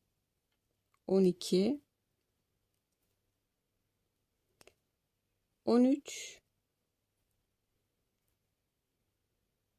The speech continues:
ve on dört. Sizin sayınız benimkiyle aynı olmak zorunda değil. Dediğim gibi kaç tane alırsa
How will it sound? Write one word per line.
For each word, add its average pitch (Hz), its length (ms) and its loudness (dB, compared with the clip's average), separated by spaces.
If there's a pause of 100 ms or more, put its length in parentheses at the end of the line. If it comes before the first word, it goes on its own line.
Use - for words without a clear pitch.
(1200)
ve - 180 -4
on 214 340 6
dört. - 520 -8 (1600)
Sizin 359 260 6
sayınız 294 420 6
benimkiyle 262 640 6
aynı 247 300 8
olmak 208 300 6
zorunda 196 480 4
değil. 220 380 8
Dediğim 226 420 8
gibi 175 160 4
kaç - 360 0
tane 220 300 6
alırsa 202 600 0